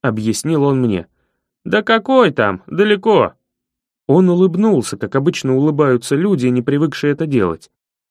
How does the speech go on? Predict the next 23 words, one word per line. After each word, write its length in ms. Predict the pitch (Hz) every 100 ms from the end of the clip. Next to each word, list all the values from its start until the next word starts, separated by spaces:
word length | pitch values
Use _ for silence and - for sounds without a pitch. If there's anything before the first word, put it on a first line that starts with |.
| _ -
Поэтому 440 | 226 220 202 185
улыбка 340 | 175 208 190 151
получилась 580 | 151 143 147 131 120 160
неловкой. 580 | 180 147 98 - - _ _ _ _ _ -
Он 140 | 226
ещё 260 | 170 147 156
постоял, 680 | 131 - 117 101 147 214 196
переминаясь 560 | 214 202 202 202 196
с 80 | 190
ноги 260 | 190 180 185
на 180 | 185 185
ногу, 340 | 180 175 170
и 140 | - 147
вдруг 360 | 123 135 180
произнёс: 640 | - 156 151 135 104 90 - _ _ _ _ _ _ _ _ -
«Пришлось 560 | 165 175 175 202 214 190
самому 480 | 165 151 156 185
лезть». 420 | 151 120 98 - _ _ _ _ _ _ _ _ _ -
Мне 360 | 101 92 95 160
показалось, 760 | - 151 135 113 120 170 165
что 260 | - - 131
я 200 | 143 151
ослышался. 680 | 147 143 107 98 87 -